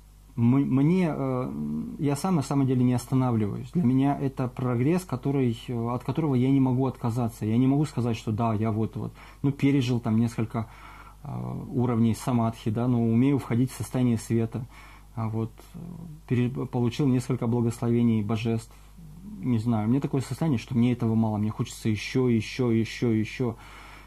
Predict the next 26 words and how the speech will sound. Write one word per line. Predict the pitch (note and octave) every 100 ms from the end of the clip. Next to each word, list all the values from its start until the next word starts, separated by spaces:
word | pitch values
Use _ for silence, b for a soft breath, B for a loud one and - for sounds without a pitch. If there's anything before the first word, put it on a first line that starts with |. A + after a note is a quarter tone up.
| -
И | A#2
вот | B2
это | C#3 C3+
вот | B2+
состояние | B2 - C3 C3 B2+
ученика, | B2 - B2 A#2+ E3+ F3
оно | B2 A#2+
меня | B2 A#2+
постоянно | A#2 A#2 - B2 C#3 C#3
подбадривает | - A2 A2+ C#3+ C3 A#2 A2
к |
тому, | - A#2+
чтобы | C3+ - A2+
я | A#2 A#2
продолжал, | B2 A2+ A#2+ A2+ A2+ G2+
продолжал, | A#2 A2+ A#2 B2 A2
продолжал. | A#2 A#2+ A#2+ A#2+
И |
вы | A#2
сами | B2 D#3 C3
видите, | D#3 E3 A#2+
что | - - A#2
ролики, | D#3 C#3+ A#2
они | A2+
всегда, | A2+ A#2+ A2+ C#3+ C#3+ B B B B B
э, | - D#3+ A#2 A2+